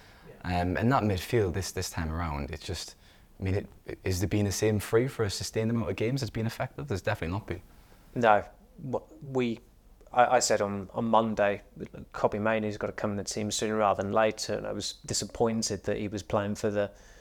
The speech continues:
Speaker 1: the under twenty-ones on, on Tuesday night. I completely understand it. He's been out for a long time. They're trying to get him, um, some, some semi-meaningful minutes in the Youth League, in the E F L Trophy, which are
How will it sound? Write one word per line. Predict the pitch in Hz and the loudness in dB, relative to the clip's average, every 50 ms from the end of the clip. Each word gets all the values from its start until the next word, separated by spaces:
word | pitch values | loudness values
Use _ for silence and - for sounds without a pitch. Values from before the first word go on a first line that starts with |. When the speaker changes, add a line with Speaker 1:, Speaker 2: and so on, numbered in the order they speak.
| - - - - - - - - - - | -20 -20 -20 -20 -20 -20 -20 -20 -2 2
Speaker 1:
the | 127 | 2
under | 113 110 101 | 2 4 2
twenty-ones | - - - 104 - - 107 110 107 104 104 104 - | 0 -2 -2 -2 -2 0 0 2 2 2 0 -2 -2
on, | 107 104 104 | -2 -4 -4
on | - 117 110 101 | -6 -8 -6 -4
Tuesday | - - 120 110 107 - 110 104 | -2 0 0 0 2 2 2 2
night. | 110 117 113 110 117 | 4 4 4 2 2
I | 117 | 0
completely | - 160 135 147 135 117 110 | -2 2 6 6 8 8 6
understand | 101 101 101 - - 120 113 107 107 107 107 | 4 2 -2 0 4 4 4 4 4 2 0
it. | 107 - | -2 -2
He's | 107 - | -4 -4
been | - 110 | -2 -2
out | 107 107 110 - | 0 -2 -2 -2
for | - 107 | -2 -2
a | |
long | 107 107 107 104 | -2 -2 -2 -2
time. | - - 113 107 104 | 0 0 0 2 2
They're | 104 104 | 0 -2
trying | 101 - 110 104 101 | -2 -2 -2 -2 -2
to | 104 101 | -2 -4
get | - - 113 107 | 0 0 0 2
him, | 113 110 101 101 101 101 98 - _ _ _ - - | 2 0 -2 -2 -4 -6 -8 -10 _ _ _ -10 -6
um, | - 58 55 60 64 64 64 - - - - - - 78 - - - | -4 -4 -4 -4 -6 -6 -8 -10 -12 -16 -20 -20 -20 -20 -18 -8 -6
some, | - - 117 - | -4 -4 -4 -4
some | - - 110 104 101 98 - - - - - - - - - - - - - - - - - - - - - - - - | -4 -4 -2 -4 -4 -6 -10 -16 -20 -20 -20 -20 -20 -20 -20 -20 -20 -20 -20 -20 -20 -20 -20 -20 -20 -20 -20 -20 -14 -6
semi-meaningful | - - - - 120 113 107 104 107 107 104 101 101 107 107 - - 110 | -2 4 6 6 6 6 2 0 0 0 0 0 -2 -4 -4 -2 -2 -2
minutes | 107 107 110 107 107 107 107 - - - | 0 0 0 0 0 -2 -2 -4 -4 -4
in | 113 107 104 104 | -4 -4 -4 -4
the | 104 | -4
Youth | 101 107 110 110 101 - - | -2 -2 -2 -2 -4 -4 -2
League, | 113 107 107 107 104 107 104 - - | 0 0 0 0 -2 -4 -4 -6 -6
in | 110 104 104 | -6 -4 -2
the | 104 | -2
E | 104 107 104 104 | -2 -2 -2 -2
F | 98 - - | -2 0 2
L | 110 104 | 2 2
Trophy, | 104 - - 113 107 104 104 - - 107 104 104 | 2 2 2 2 2 2 2 -2 -4 -4 -4 -2
which | 107 110 - - - - | -2 -4 -4 -4 -4 0
are | 110 101 101 101 | 0 2 0 0